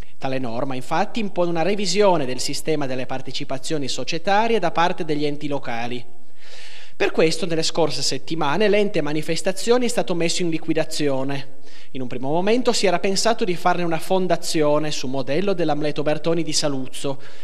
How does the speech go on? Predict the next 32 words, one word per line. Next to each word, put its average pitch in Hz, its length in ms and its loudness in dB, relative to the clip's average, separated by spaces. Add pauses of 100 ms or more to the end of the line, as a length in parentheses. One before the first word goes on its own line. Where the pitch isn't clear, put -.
ma 135 120 0
dati 147 200 0
i - 20 -2
numerosi 151 600 4
cavilli 131 360 -2
burocratici 170 760 0
la 160 100 0
strada 196 380 0
sembrerebbe 156 580 -2
più 143 120 -2
in 151 60 -2
salita 196 380 0
del 156 140 0
previsto. 131 800 -2 (1120)
La 277 120 0
questione 180 520 2
lunedì 151 300 2
sera 247 260 4
è 233 40 2
stata 185 260 0
portata 208 420 2
tra 180 140 0
i 185 80 2
banchi 202 320 2
del 170 140 0
Consiglio 175 460 0
Comunale 156 640 2
dal 139 160 -2
consigliere 151 560 0
pentastellato 165 800 0
Antonello 196 540 2
Portera, 147 640 0